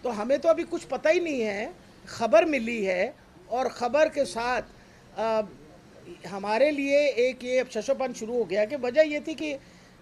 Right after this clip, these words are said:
एक जो सबसे important witness है, वो आज अल्लाह को प्यारा हो गया। वजह पता चलनी चाहिए कि was it a natural cause,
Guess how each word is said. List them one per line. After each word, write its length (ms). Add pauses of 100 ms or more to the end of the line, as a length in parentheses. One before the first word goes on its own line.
एक 240
जो 100
सबसे 320
important 480
witness 380
है, 180 (400)
वो 120
आज 300
अल्लाह 300
को 120
प्यारा 300
हो 160
गया। 200
वजह 220
पता 280
चलनी 300
चाहिए 380 (380)
कि 80
was 220
it 140
a 60
natural 380
cause, 280